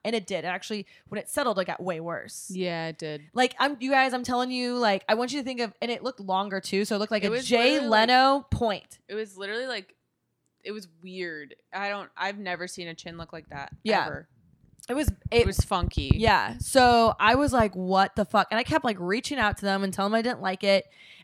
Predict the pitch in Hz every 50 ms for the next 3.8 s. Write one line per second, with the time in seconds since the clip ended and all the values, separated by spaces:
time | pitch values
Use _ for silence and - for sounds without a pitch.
0 | _ - 226 226 226 220 - - 233 220 233 233 - 220 208 202 - 214 202 208
1 | - 233 220 208 - - 185 190 202 226 220 - 240 240 240 247 240 240 240 226
2 | - - 240 233 214 214 226 226 208 - 202 202 214 208 233 226 240 233 240 -
3 | 247 247 247 240 - 247 254 247 262 320 330 294 269 254 254 254